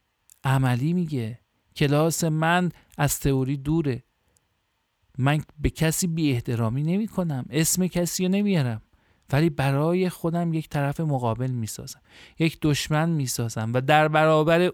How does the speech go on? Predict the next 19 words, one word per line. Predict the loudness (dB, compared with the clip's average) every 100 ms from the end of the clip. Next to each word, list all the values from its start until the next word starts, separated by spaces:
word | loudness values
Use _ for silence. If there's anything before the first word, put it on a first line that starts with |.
| 0
اون | 4 4 4 0 -8 _ -2
میام | 0 0 -2
قصه | -6 -4 -6
خودم | -4 -4 -2 -2
رو | 0 0 -2 _ _ _ _
تعریف | -4 -4 -4 -8 -12
کردن. | -14 -14 -18 -20 -20 _ _ -18 -4
پس | -4
به | 0 2
خاطر | 4 4 4
داشته | 4 4 4 2 0
باشید | 4 4 2 -2 -4 -4 -6 -14 -6
که | -4 -2 -4 -8 -16 -20 -20 _ 0
یک | 0 0
داستان | 0 2 2 -2 -2 -2 0 -4
خوب | -8 -4 0 2 2 4 6 4 0 _ _ _ _ _ _ _ _ _
در | 0 2 2
رابطه | 2 0 0 -2 -6 -4
با | -2